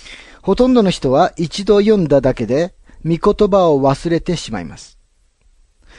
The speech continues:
そして特別に注意を促されるまで、再びそのことを考えることはありません。あるいは聖書を夜に読むなら、読み終わった途端にベッ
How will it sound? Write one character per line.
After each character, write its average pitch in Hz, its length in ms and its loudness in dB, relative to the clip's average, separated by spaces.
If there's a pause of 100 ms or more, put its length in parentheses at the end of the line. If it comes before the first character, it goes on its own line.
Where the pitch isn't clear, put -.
(140)
そ 185 160 0
し - 40 -12
て 185 120 0
特 214 320 -4
別 240 240 -2
に 214 120 2
注 254 300 -4
意 156 140 0
を 139 180 2
促 165 320 -2
さ 160 180 -2
れ 151 120 0
る 127 80 -4
ま 107 160 -4
で、 135 240 -6 (400)
再 202 360 0
び 185 140 2
そ - 180 -4
の 214 140 0
こ 220 160 -2
と 160 180 2
を 143 60 0
考 165 200 -4 (180)
え 156 80 0
る 151 80 -6
こ 165 160 -6
と 208 100 -4
は 170 140 0
あ 113 40 -4
り 110 80 -8
ま 101 120 -10
せ 78 160 -18
ん。 - 80 -20 (1800)
あ 180 100 2
る 185 60 4
い 190 40 2
は 175 120 0
聖 262 260 -2
書 151 220 -2
を 143 80 2
夜 175 240 2
に 135 220 0
読 151 120 0
む 143 100 0
な 117 120 -2
ら、 175 300 -2 (340)
読 170 180 2
み 233 160 4
終 233 120 4
わ 226 140 2
っ - 60 -20
た 175 160 0
途 160 140 -2
端 139 240 -2
に 165 200 -2
ベ 147 260 0
ッ 220 60 -6